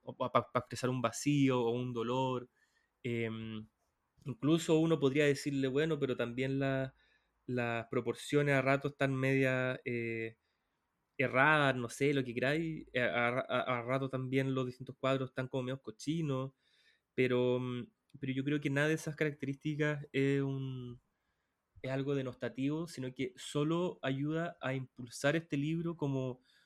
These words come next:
no solo una historia muy crudas, mu-, muy cruda y también en un, en una,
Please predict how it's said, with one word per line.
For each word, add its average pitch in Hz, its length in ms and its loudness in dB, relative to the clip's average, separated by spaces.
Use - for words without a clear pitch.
no 131 160 -2
solo 147 420 4
una 139 220 4
historia 139 880 4
muy 135 420 0
crudas, 170 640 0
mu-, 131 220 -4
muy 143 180 0
cruda 147 360 2
y 165 60 2
también 135 320 0
en 139 100 -2
un, 131 140 -6
en 120 140 -6
una, 131 440 -2